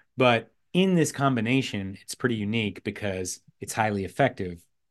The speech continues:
because it's all based on science. And that's really what it was all about to begin with.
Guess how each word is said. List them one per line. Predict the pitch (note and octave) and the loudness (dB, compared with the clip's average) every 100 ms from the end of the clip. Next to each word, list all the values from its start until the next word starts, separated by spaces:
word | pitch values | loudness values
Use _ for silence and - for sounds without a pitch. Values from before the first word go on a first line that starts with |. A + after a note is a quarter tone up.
| _ | _
because | - G#2+ | -6 -4
it's | - | 2
all | A#2 G#2+ | 2 2
based | G2+ F2 - | -2 -6 -8
on | F2+ | -10
science. | - E2+ - - _ _ _ _ _ _ _ _ _ _ _ _ _ _ _ _ | -10 -14 -18 -20 _ _ _ _ _ _ _ _ _ _ _ _ _ _ _ _
And | - A#2 A#2 A#2 A2+ - _ _ _ | -2 2 4 2 -2 -6 _ _ _
that's | A#2+ C3 G3 B3+ D#3 | 0 6 6 6 6
really | E3 D#3 C3 | 8 8 8
what | A#2+ A#2+ | 8 4
it | A2+ | 4
was | G#2+ | 0
all | G#2+ G2+ | 0 0
about | F#2 F#2 F2+ | -2 -8 -8
to | |
begin | F2 E2+ F2 | -12 -10 -14
with. | E2 E2 - | -14 -20 -20